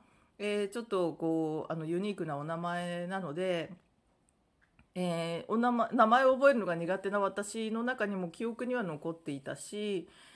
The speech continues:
えーと、うん、まあ、そんな感じなんですね。直感の話なんかもされていたのは覚えてるんですけどね。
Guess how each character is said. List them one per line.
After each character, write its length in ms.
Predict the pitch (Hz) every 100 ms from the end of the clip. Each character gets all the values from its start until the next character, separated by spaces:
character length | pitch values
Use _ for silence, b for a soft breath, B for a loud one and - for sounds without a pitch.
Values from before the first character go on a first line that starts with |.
| B B B B -
え 200 | 190 180
ー 20 |
と、 920 | 180 180 160 156 151 147 147 135 - - _ _ _ _ _ -
う 60 |
ん、 500 | 196 190 185 185 175 - -
ま 120 | - 208
あ、 40 |
そ 240 | 190 190 185
ん 180 | 180
な 140 | 180 175 - -
感 200 | 180 165
じ 100 | 165
な 80 |
ん 60 | 143
で 60 | 135
す 80 |
ね。 120 | 175 175
直 100 | 247
感 260 | 254 269 262
の 80 |
話 340 | 240 226 247 262
な 80 | 196
ん 80 |
か 100 | 160
も 120 | 139 139
さ 120 | 156
れ 100 | 156
て 300 | 156 156 156
い 200 | 123 160
た 220 | 170 170
の 140 | 156
は 120 | 147 131
覚 180 | 160
え 40 | 151
て 100 | 143
る 120 | 131
ん 40 |
で 100 | 131
す 80 | 127
け 100 | 117
ど 100 | 117
ね。 280 | 165 214